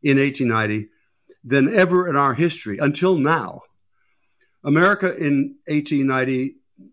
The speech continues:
up to nineteen hundred was about as polarized politically as it's ever been, except for the Civil War.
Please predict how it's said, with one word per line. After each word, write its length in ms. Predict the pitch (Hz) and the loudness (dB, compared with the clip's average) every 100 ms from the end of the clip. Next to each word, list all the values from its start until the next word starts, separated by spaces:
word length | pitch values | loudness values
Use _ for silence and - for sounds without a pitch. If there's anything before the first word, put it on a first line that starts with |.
| - | -20
up 140 | 147 - | -20 -6
to 100 | 131 | -4
nineteen 340 | 131 127 120 | -2 -4 -4
hundred 400 | 120 120 120 117 | -4 -2 -4 -4
was 240 | 127 120 127 | -4 -2 -4
about 300 | 110 165 175 | 2 2 2
as 140 | 120 | -2
polarized 520 | - 196 185 147 127 | -2 0 2 0 -2
politically 540 | 147 143 151 135 131 165 | -4 -2 -4 -2 -4 -2
as 240 | 151 127 | -2 -2
it's 200 | 135 - - | -4 -6 -2
ever 300 | 180 175 135 | 0 2 2
been, 460 | 165 175 139 139 - | 2 2 2 -2 -4
except 440 | 156 - 220 226 | -2 0 -2 -2
for 60 | 151 | -2
the 100 | 143 | -2
Civil 300 | 170 139 131 | -2 0 0
War. 460 | 175 95 120 139 | 0 -2 -8 -14